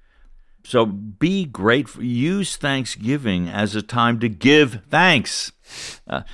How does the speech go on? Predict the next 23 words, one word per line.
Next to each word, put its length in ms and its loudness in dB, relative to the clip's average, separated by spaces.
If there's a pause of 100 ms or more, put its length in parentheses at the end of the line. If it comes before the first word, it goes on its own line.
(220)
but 200 4
I 140 6
would 160 2
also 480 4
suggest, 880 -4
um, 180 -2
there 160 4
is 320 -2
great 460 0 (160)
music. 640 -2 (380)
Maybe 640 2
the 180 2
one, 640 2
the, 180 0
the 220 0
music 540 2
that 200 0
I 200 -2
plan 540 -2
to 180 -6
be 180 -6
listening 680 -4
to 560 -2